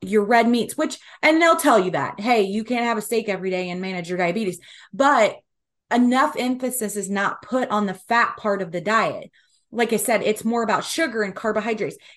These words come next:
Yeah, none of us should be eating simple carbohydrates like pastries and white bread and white pasta and all of those things.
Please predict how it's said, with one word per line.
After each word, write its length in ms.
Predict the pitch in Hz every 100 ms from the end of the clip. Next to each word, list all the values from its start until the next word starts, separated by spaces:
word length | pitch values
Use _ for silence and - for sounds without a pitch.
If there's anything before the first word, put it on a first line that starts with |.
| -
Yeah, 400 | 185 220 214 220
none 360 | 202 208 254
of 120 | 302
us 100 | 240
should 240 | 226 254 196
be 80 | 214
eating 380 | 202 202 185
simple 340 | 175 247 262 196
carbohydrates 1120 | 196 180 180 175 180 175 175 180 233 - - _ _
like 440 | - 190 180 - - _ -
pastries 1000 | 208 208 202 - 226 208 196 190 185 180 -
and 420 | 202 190 180 180
white 300 | 170 190 190
bread 600 | 185 196 190 190 190 180
and 280 | - 185 175
white 240 | 196 196
pasta 680 | 202 202 196 196 202 185 180 -
and 100 | 190
all 200 | 190 185
of 80 |
those 240 | 190 277 -
things. 320 | 185 185 196